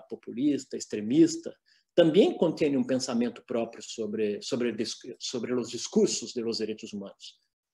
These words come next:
né? Ao, ao declarar que, que há alguns direitos básicos, eh, inalienáveis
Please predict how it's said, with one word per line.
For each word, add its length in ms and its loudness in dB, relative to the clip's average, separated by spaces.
né? 260 -4
Ao, 300 0
ao 100 2
declarar 640 4
que, 420 4
que 100 -2
há 160 6
alguns 340 6
direitos 500 2
básicos, 1080 2
eh, 220 -4
inalienáveis 1120 0